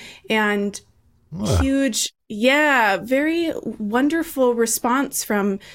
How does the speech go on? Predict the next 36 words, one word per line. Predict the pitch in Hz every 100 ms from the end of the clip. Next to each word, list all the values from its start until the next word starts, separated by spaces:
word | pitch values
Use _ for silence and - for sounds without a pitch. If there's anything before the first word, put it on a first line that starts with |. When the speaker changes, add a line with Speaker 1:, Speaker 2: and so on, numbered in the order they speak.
| -
Speaker 1:
friends | - 226 233 233
and | 226 214 202
supporters | - 214 226 220 226 214
and, | 196 196 -
and | 196 196 190
festivals. | - 208 - 226 226 233
And | 202
I |
was | 202
like, | 185
"Oh | 240
my | 285 254
gosh, | 214 302 - -
we, | 220 226 226 - - _ _
I | 233
think | 233 247 311
we | 285
did | 285
a | 226
thing," | 233 262 320 226 233
<laughs> |
you | 294 311
know? | 285
<laughs> | 139 - 539 494 - 494 466 - - 494
And | 427 466 -
so, | 440 427 427 - - - 571 403
and | - 302 302
I | - 285
was | 277
like, | 285 269 - - -
I | 285
had, | 302 339 - - _ -
I've | 277 -
always | 240 285 349 320 -
joked | 240 202 214 214 - - _ _ _ _ _ _
that | 185 226 220 214 -